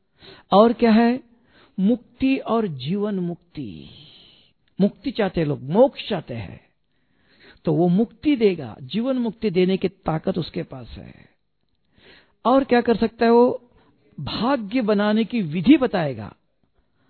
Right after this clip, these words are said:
आप कहेंगे मेरे पास समय नहीं, मेरे पास पैसे नहीं, मेरे पास ये नहीं, सब कुछ, कुछ भी नहीं है, तो भी आप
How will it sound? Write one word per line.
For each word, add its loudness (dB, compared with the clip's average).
आप 0
कहेंगे 2
मेरे 0
पास -2
समय 0
नहीं, 0
मेरे 0
पास -6
पैसे -4
नहीं, 0
मेरे 0
पास -2
ये 8
नहीं, 6
सब -2
कुछ, 0
कुछ -6
भी 0
नहीं -2
है, -8
तो 6
भी 4
आप 0